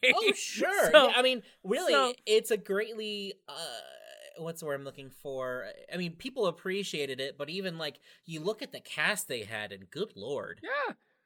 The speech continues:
Speaker 1: You
Speaker 2: Like,
Speaker 1: know?
Speaker 2: I like, he-, it was Hugh, Hugh, uh, Hugh
Speaker 1: Yeah,
Speaker 2: Laurie
Speaker 1: he had Hugh
Speaker 2: and,
Speaker 1: Laurie, uh,
Speaker 2: and
Speaker 1: as
Speaker 2: Gina
Speaker 1: the
Speaker 2: Davis.
Speaker 1: Yeah, which, I mean,
Speaker 2: And
Speaker 1: better parents, I cannot think of any.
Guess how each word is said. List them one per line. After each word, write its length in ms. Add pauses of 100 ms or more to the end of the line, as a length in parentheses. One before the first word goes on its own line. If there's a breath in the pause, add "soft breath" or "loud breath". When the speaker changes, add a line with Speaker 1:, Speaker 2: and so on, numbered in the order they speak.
(180)
Speaker 1:
You 120
Speaker 2:
Like, 240
Speaker 1:
know? 80 (180)
Speaker 2:
I 80
like, 240 (180)
he-, 300
it 60
was 240
Hugh, 320 (180)
Hugh, 320
uh, 300
Hugh 320
Speaker 1:
Yeah, 80
Speaker 2:
Laurie 100
Speaker 1:
he 60
had 100 (100)
Hugh 180
Speaker 2:
and, 120
Speaker 1:
Laurie, 460
uh, 180
Speaker 2:
and 160
Speaker 1:
as 80
Speaker 2:
Gina 220
Speaker 1:
the 20
Speaker 2:
Davis. 560
Speaker 1:
Yeah, 480
which, 460
I 20
mean, 220
Speaker 2:
And 500
Speaker 1:
better 300
parents, 520
I 80
cannot 440
think 160
of 100
any. 320